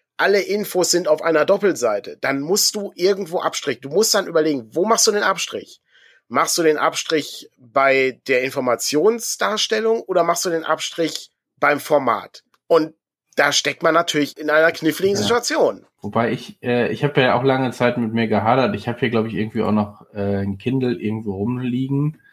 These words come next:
Speaker 2: und bin aber dann doch wieder zum Analogen zurückgekehrt, weil's für mich,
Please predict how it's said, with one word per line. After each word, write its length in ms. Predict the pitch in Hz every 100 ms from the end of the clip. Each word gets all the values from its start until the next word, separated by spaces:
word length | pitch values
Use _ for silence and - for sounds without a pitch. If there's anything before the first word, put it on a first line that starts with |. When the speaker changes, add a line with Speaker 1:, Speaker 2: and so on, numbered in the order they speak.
| _
Speaker 2:
und 180 | 123 117
bin 200 | 139 151
aber 240 | 123 131
dann 400 | 117 113 131 120
doch 220 | - 120
wieder 220 | 135 123 120
zum 180 | 120
Analogen 560 | 92 113 107 110 120 117
zurückgekehrt, 800 | - 117 117 135 - 131 131 -
weil's 240 | 113 110 -
für 280 | - -
mich, 580 | 117 120 123 - - -